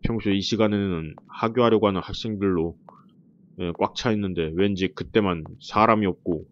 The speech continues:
조용했습니다. 저는 카네이 군과 어깨를 나란히 걸어-, 걸었습니다. 아무도 없는 복도를. "나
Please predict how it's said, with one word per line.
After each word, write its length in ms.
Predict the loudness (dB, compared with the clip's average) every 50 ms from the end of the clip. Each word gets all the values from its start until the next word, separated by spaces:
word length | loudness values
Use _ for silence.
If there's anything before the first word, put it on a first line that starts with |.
| _ -4
조용했습니다. 720 | -2 0 0 0 -2 -4 -6 -10 -10 -10 -10 -10 -12 -14 _ -20 -20 _ _ _ _ _ _ _ _ _ _ -20 -20 _ _ _ -10
저는 180 | -8 -8 -8 -8 -8
카네이 340 | -6 -2 0 2 2 2 2
군과 460 | 2 0 -2 -2 0 0 -2 -2 -4 -10 _ _ _ _ -2
어깨를 440 | -2 -2 2 4 4 4 6 6 6
나란히 340 | 4 4 4 2 0 -2 -6
걸어-, 360 | -8 -4 0 0 0 0 0 -4 _ -10 -4
걸었습니다. 640 | -2 -2 -2 -2 -6 -10 -10 -10 -10 -10 -12 -14 _ _ _ _ -20 _ _ _ _ _ -20 _ _ -20 -20 _ _ _
아무도 300 | -4 -2 0 0 0 0
없는 280 | 0 0 -2 -4 -6 -8 -14 -2 0
복도를. 500 | 0 0 2 0 0 0 0 0 -4 -6 -12 -20 _ _ _ _ _ _ _ _ _ _ _ _ _ _ _ _ _ _ _ _ _ _ _ _ _ _ _ _ _
"나 340 | 0 2 2 2 2 -2 -8